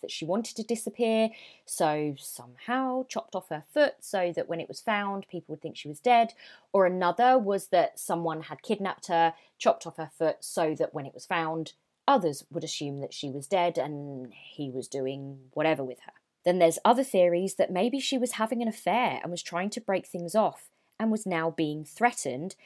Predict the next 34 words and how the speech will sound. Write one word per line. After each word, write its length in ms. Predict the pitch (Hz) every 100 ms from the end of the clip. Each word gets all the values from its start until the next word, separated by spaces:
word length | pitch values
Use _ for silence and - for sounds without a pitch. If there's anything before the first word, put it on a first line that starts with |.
| - - -
and 180 | 170
fearing 360 | 165 247 294 240
for 140 | -
her 140 | 160 160
life, 440 | 156 151 156 -
she 200 | - -
had 200 | 160 175
the 80 | -
conversation 680 | - 165 151 - 147 - 147
with 120 | 143
Tony. 480 | - - 214 143 - _ _ -
The 60 |
stress 340 | 180 - 233 -
of 120 | 214
the 120 | 196
affair 340 | 180 - 202
being 220 | 190 170 165
exposed 800 | - - 240 233 226 226 220 -
can 100 | 180
make 240 | 160 -
you 60 | 156
jumpy 600 | - 269 262 262 254 247
and 140 | 214
prone 240 | - 185
to 80 | 185
overreacting, 880 | 170 165 156 180 - - - 214 202 - - _
which 320 | - 180 - -
would 80 | 160
explain 600 | - - 156 151 156 139 -
the 140 | 170 -
outburst 560 | 147 - 147 139 -
that 80 | -
she 160 | - 147
had 440 | - 139 131 -